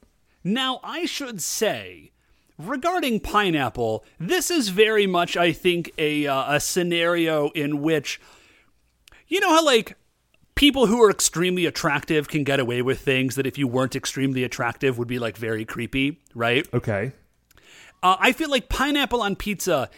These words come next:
Speaker 1: is very much the same way. Like, it's gotta be very good pineapple. Like, we, you need to have high qu-, like, you cannot skate by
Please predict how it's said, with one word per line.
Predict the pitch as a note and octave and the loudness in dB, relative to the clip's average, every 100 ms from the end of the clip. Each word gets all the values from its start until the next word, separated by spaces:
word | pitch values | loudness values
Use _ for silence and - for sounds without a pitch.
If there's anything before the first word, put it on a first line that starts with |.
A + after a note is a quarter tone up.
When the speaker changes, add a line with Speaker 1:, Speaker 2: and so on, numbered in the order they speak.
| - | -4
Speaker 1:
is | D#3 | -2
very | C3+ A2 D3 C#3 | -2 2 4 4
much | C3+ A#2+ - | 2 0 -4
the | B2 | -6
same | - B2 A2+ A2 | -4 -4 -4 -4
way. | G#2+ F#2 - - - - - | -6 -6 -12 -20 -20 -20 -8
Like, | E3 F3+ F3 D3+ - _ _ _ _ _ | 0 2 2 0 -12 _ _ _ _ _
it's | G3 G3+ | 2 2
gotta | D#3+ A#3 C#4+ G#3+ | 2 2 2 2
be | G3 | 0
very | C3 A#2 D#3+ D#3+ D3+ | -4 2 6 6 4
good | C3 B2 G#2+ | 2 -2 -2
pineapple. | - A#2+ G#2+ G2 - F2 - | -4 -4 -4 -8 -10 -12 -2
Like, | D3+ D#3+ | 2 2
we, | F3 G3 | 2 -2
you | F3+ F#3+ | 0 0
need | G3+ G3 G#3+ A3 G#3+ | 2 2 2 0 0
to | F3 | 0
have | D3+ C#3+ B2+ | 0 0 0
high | C3+ B2+ | 2 2
qu-, | - | 0
like, | - F3 | 0 0
you | F3 | 0
cannot | - B3+ A3 - | -2 0 0 0
skate | - F3+ E3 B2+ | 0 0 0 0
by | C3 A#2 G2+ | 0 0 -4